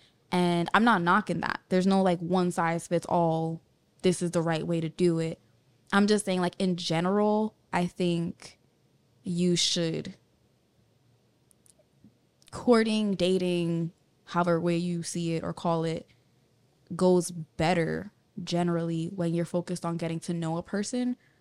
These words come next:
rather than just seeing someone as, like, this attractive, like,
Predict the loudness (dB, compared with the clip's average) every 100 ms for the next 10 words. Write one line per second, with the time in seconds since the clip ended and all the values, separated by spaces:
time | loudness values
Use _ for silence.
0 | _ -4 2 2 2 2 0 -2 -4 -6
1 | -8 -6 -4 -2 -2 -2 -2 -2 -2 -4
2 | -6 -8 -8 -8 -8 -8 -6 -6 -6 -8
3 | -6 -8 -12 _ _ _ _ _ _ _
4 | _ _ _ _ _ _ _ -14 -14 -18